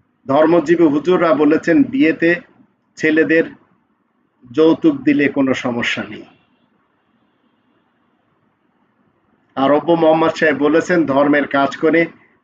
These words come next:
বিনিময় নিবে আল্লাহ তাআলার কাছে। আর ধর্মজীবী হুজুর, এরা ধর্মের কাজ করে বিনিময় চায় মানুষের কাছে। তো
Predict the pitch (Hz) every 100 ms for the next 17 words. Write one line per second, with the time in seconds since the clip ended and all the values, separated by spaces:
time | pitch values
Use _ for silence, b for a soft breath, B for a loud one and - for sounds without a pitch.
0 | _ 117 160 165 175 175 170 151 151 160
1 | 202 220 _ _ _ _ _ _ _ -
2 | 175 233 254 202 147 120 - - - -
3 | - _ _ _ _ _ _ _ 113 120
4 | 139 160 185 190 202 202 185 190 226 208
5 | 120 - 147 143 160 139 147 156 160 127
6 | 143 135 - 147 143 131 135 139 147 143
7 | 185 147 117 123 - 139 147 135 170 175
8 | _ _ _ _ _ _ _ _ _ _
9 | _ _ _ _ _ _ _ _ _ -